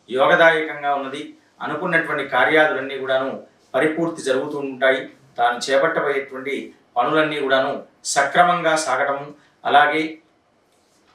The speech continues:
నూతన వ్యాపార ప్రాప్తి కొరకు ప్రయత్నాలు ముమ్మరమవడము మొదలగునవి సంభవిస్తూ ఉంటాయి. అలాగే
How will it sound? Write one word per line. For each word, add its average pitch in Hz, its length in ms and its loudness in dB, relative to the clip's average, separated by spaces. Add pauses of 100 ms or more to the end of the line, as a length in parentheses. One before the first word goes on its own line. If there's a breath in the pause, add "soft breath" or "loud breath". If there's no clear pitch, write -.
(280)
నూతన 143 380 2
వ్యాపార 151 560 4
ప్రాప్తి - 500 -2
కొరకు 143 460 -4 (220)
ప్రయత్నాలు 143 600 4
ముమ్మరమవడము 135 800 -4 (240 soft breath)
మొదలగునవి 127 460 -2
సంభవిస్తూ 131 560 -6
ఉంటాయి. 127 540 -2 (320 loud breath)
అలాగే 117 460 -2